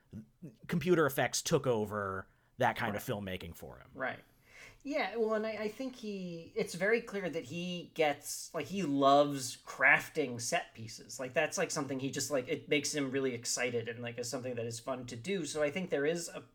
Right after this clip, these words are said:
Speaker 2: part of him where he just doesn't sort of, he, like, like you say, he didn't wanna let go of that. And he's like, <laughs> "I love making these, like, s-, you know, these set pieces." So even in, like, w-, if the story and the emotional aspect of a, of a movie doesn't kinda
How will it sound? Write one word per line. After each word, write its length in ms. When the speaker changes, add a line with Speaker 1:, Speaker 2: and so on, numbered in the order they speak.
Speaker 2:
part 260
of 120
him 300
where 100
he 160
just 220
doesn't 420
sort 240
of, 240
he, 240
like, 200
like 200
you 60
say, 180
he 80
didn't 220
wanna 200
let 300
go 300
of 200
that. 220
And 60
he's 120
like, 160
<laughs> 60
"I 20
love 300
making 400
these, 280
like, 220
s-, 120
you 100
know, 160
these 240
set 240
pieces." 480
So 220
even 260
in, 360
like, 260
w-, 300
if 200
the 140
story 640
and 180
the 80
emotional 640
aspect 480
of 100
a, 40
of 120
a 60
movie 320
doesn't 320
kinda 360